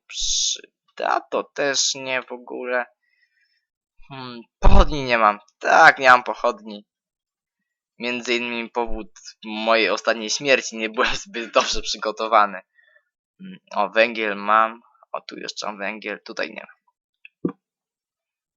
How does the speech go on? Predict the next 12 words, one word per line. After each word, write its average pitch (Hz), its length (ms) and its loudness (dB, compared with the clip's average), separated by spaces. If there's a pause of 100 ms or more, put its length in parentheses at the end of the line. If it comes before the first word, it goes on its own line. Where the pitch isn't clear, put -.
(1000)
Hmm, 107 240 -14 (600)
no - 100 -20
to 113 100 -4
może 127 220 -2
szesnaście 113 640 -2 (180)
węgla 113 680 0 (800)
mi 107 100 -16
będzie - 460 -2
potrzebne. 123 760 -4 (2250)
Na - 80 -8
pochodnie. - 840 -10 (3000)
Tak, - 400 -2